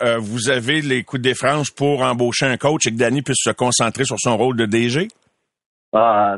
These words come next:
Speaker 2: cent pour cent. Je, j'étais pas trop inquiet de ça. Euh, Danny, euh, Danny, c'est un talent de recruteur. Un, un gars qui reconnaît le talent de façon, euh, fantastique.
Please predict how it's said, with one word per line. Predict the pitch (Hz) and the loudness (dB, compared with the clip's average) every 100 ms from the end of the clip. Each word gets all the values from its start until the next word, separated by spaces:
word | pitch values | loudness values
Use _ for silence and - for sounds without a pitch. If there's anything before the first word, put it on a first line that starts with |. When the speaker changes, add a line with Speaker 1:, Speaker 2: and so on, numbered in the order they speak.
| - | -4
Speaker 2:
cent | 139 | -4
pour | 127 110 | -4 -8
cent. | - 107 113 | -6 -6 -2
Je, | 117 110 95 | -2 -2 -2
j'étais | 113 147 | -2 0
pas | - 202 | 2 0
trop | - 170 160 | 0 0 2
inquiet | 123 - | 0 0
de | 120 - | -2 -2
ça. | 123 165 _ _ _ _ _ - | -4 -4 _ _ _ _ _ 0
Euh, | 165 139 117 107 104 | 2 2 2 0 0
Danny, | 127 127 127 143 143 120 | 2 4 4 4 4 4
euh, | 104 98 95 95 87 82 85 | 4 4 2 -2 -4 -4 -2
Danny, | 113 113 123 117 | 0 2 0 0
c'est | 107 | -2
un | 98 | -2
talent | 110 98 107 113 101 | 0 2 2 2 0
de | |
recruteur. | 95 98 - 98 104 101 101 104 101 _ _ _ _ - | 0 -2 -4 -4 2 2 2 0 -6 _ _ _ _ -4
Un, | 98 95 92 | 0 0 -2
un | 101 95 | -2 -2
gars | 98 113 | 0 -2
qui | - 98 | -2 -2
reconnaît | 95 107 107 101 101 | 0 2 0 2 0
le | |
talent | - 95 90 104 104 87 | 0 0 2 2 0 0
de | 90 | -2
façon, | - 92 - 107 101 95 | -2 -4 -2 0 2 0
euh, | 85 80 - | 0 -2 0
fantastique. | 120 - 92 - 98 | 0 2 -2 -2 -6